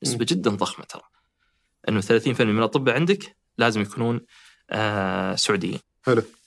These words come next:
Speaker 1: فهذا جزء من المجمعات، الاشتراطات العامة، برضو، آه، تأييد الكوادر ما يعطونه، آه، هذه من الحوافز برضو اللي قدمتها وزارة الصحة،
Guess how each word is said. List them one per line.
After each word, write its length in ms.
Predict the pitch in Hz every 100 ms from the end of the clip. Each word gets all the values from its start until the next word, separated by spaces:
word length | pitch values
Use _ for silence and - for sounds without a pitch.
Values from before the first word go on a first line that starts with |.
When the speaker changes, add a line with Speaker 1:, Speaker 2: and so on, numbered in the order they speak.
| _
Speaker 1:
فهذا 720 | - - 104 107 107 - 135 135
جزء 220 | 143 127
من 60 |
المجمعات، 720 | 113 110 110 113 113 139 170 - _ 107
الاشتراطات 560 | 107 - 107 107 -
العامة، 580 | 98 117 131 143 180 170 - 135
برضو، 420 | 131 135 123 -
آه، 220 | 113 113 110
تأييد 320 | - 135 127
الكوادر 440 | 107 123 117 104
ما 140 | 107 113
يعطونه، 600 | 107 117 113 107 107 131 _
آه، 460 | 110 101 98 98 92
هذه 200 | 110 104
من 80 | 104
الحوافز 320 | - 107 107
برضو 260 | 110 104
اللي 100 | 104
قدمتها 440 | 101 98 107 104 104
وزارة 260 | 107 101
الصحة، 520 | 101 - 104 - 113